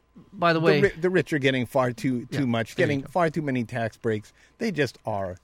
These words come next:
Speaker 1: Yeah.
Speaker 2: There's no way to, to get around that. They're, they're just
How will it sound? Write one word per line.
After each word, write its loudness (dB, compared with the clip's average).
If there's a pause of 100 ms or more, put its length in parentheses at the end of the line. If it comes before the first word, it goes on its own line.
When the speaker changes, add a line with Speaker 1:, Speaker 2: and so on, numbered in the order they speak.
(180)
Speaker 1:
Yeah. -6 (200)
Speaker 2:
There's -4
no 0
way 2
to, -2
to -10
get 0
around 0
that. -2
They're, 2 (120)
they're -4
just -4